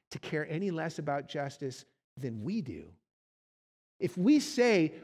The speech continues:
we want to believe in God, but it's got to be a God who cares about justice,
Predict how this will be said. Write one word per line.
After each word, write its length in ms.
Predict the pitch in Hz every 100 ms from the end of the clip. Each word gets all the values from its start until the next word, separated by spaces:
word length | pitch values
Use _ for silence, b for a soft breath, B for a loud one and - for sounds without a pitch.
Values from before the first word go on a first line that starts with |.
| B
we 240 | 143 160 247
want 220 | 220 233
to 40 |
believe 280 | 180 185 185
in 100 | 160
God, 260 | 165 214 180
but 140 | 151
it's 240 | 147 147 -
got 220 | 196 208
to 60 |
be 140 | 185 190
a 60 |
God 280 | 151 170 175
who 100 | 147
cares 320 | 131 180 190
about 280 | 147 139 139
justice, 640 | - 196 247 - 131 127